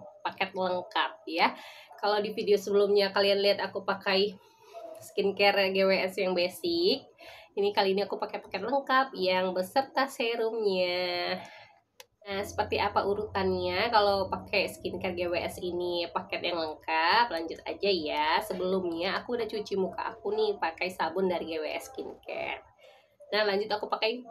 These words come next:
toner. Ada jerawat bulanan ini yang datang di kening aku. Sungguh besar sekali,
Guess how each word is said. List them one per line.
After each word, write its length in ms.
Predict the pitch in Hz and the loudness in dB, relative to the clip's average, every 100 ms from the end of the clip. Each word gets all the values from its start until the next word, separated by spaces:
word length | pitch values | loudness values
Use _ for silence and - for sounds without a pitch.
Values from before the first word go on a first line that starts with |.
| - | 2
toner. 960 | 262 359 262 247 247 247 247 240 247 - - - - - _ _ _ - - - _ - - - - - _ _ 587 - _ _ 605 - - - - - _ 554 - _ - _ _ _ _ - - | 4 6 2 2 2 2 4 4 2 -8 -20 -20 -20 -20 _ _ _ -20 -20 -20 _ -20 -20 -20 -20 -20 _ _ -20 -20 _ _ -20 -20 -20 -20 -20 -20 _ -20 -20 _ -20 _ _ _ _ -20 -10
Ada 240 | 190 190 190 | -4 -2 0
jerawat 480 | 196 185 185 190 185 | 0 0 0 0 0
bulanan 480 | 185 185 180 185 165 | 0 2 0 0 0
ini 240 | 175 180 | 0 -2
yang 80 | 175 | -2
datang 560 | 160 160 165 170 185 - _ _ - - - - - - - _ - - | -2 -2 -4 -4 -6 -14 _ _ -20 -20 -20 -20 -20 -20 -20 _ -20 -18
di 80 | 190 | -8
kening 320 | 185 180 170 | -4 -2 -4
aku. 640 | 170 185 - 175 170 185 190 - _ _ _ _ - _ _ _ 605 _ 605 - 605 - - _ 659 679 679 - _ _ - _ _ _ _ - | -8 -12 -8 -6 -4 -6 -8 -18 _ _ _ _ -20 _ _ _ -20 _ -20 -20 -20 -20 -20 _ -20 -20 -20 -20 _ _ -18 _ _ _ _ -10
Sungguh 280 | 190 180 | -8 -8
besar 240 | - - - | -10 -14 -16
sekali, 720 | - _ 180 170 165 165 | -16 _ -4 -4 -4 -6